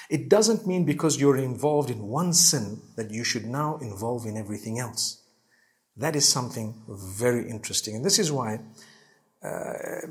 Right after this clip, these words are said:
in some countries, I give you an example even of South Africa, for example. There are some places that are known for gambling. And within that casino, they have strictly halal food.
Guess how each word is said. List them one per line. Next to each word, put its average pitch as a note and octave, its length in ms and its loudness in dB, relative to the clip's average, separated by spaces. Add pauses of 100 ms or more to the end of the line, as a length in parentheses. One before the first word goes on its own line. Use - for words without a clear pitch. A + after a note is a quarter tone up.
(120)
in D3 140 4
some G3 260 10
countries, B2+ 400 2
I C3+ 80 6
give D#3 180 2
you D#3+ 100 8
an C#3+ 60 8
example C#3+ 420 4
even C#3+ 200 4
of C3 120 0
South B2 200 2
Africa, A2 400 0
for G#2+ 180 -2
example. A2 360 -4
There A2+ 160 -2
are A2 60 -2
some E3+ 400 2
places C3 440 0
that A2 100 -4
are - 120 -4
known A#2 540 -2
for G2 300 -6
gambling. A#2 600 -6 (340)
And C3 180 -2
within F#3 680 2
that D#3 400 0 (200)
casino, A#2 600 4
they B2 160 -2
have A2+ 360 -6 (320)
strictly G3 600 2
halal B2+ 460 2
food. - 460 -4